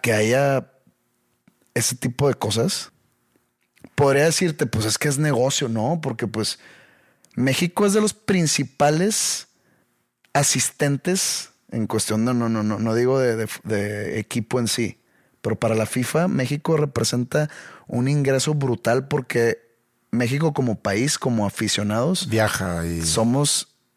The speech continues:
Speaker 1: yo creo que el segundo o el tercer país en el mundo que más dinero deja en la sede o para la fifa cada mundial.
Speaker 2: Mm.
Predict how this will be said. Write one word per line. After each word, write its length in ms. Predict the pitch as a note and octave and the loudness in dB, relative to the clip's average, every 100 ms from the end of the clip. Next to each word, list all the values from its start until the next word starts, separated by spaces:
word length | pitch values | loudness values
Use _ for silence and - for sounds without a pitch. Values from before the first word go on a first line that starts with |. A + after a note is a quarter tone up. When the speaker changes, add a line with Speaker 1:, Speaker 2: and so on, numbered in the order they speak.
| _ _ _ | _ _ _
Speaker 1:
yo 180 | A#2 - | -4 0
creo 180 | B2 | -2
que 80 | - | 0
el 60 | C#3+ | 0
segundo 320 | A#2+ A#2 C3 | 0 2 2
o 100 | D3 | 2
el 100 | C3 | 0
tercer 540 | - A2 - - A#2 B2+ | -2 -2 -2 0 -2 -2
país 540 | - C#3 A#2 B2+ - | -2 2 2 0 -2
en 140 | C#3 | -2
el 120 | A#2+ G#2 | -2 0
mundo 420 | G#2 B2+ D3 D#3+ | 0 0 -2 -2
que 160 | - | -2
más 280 | A2 A2 A#2+ | 0 0 0
dinero 400 | C3+ C#3 B2+ C#3 | -2 -2 0 2
deja 420 | B2 A#2 C#3 C#3+ - - - | 2 0 0 -2 -4 -14 -6
en 200 | A2 G#2 | -2 0
la 100 | G2 | 0
sede 540 | - A2 A2 C3+ D3+ - _ _ _ | 0 2 2 0 -4 -10 _ _ _
o 120 | - | -8
para 200 | - G2+ | -4 -4
la 120 | G2 F#2 | -4 -4
fifa 360 | A#2+ A2 A#2 | -4 -2 -4
cada 260 | - G#2 G#2 | -2 0 0
mundial. 420 | G#2 F#2+ G#2 G2+ - | 0 -2 -6 -8 -4
Speaker 2:
Mm. 200 | G2 | -2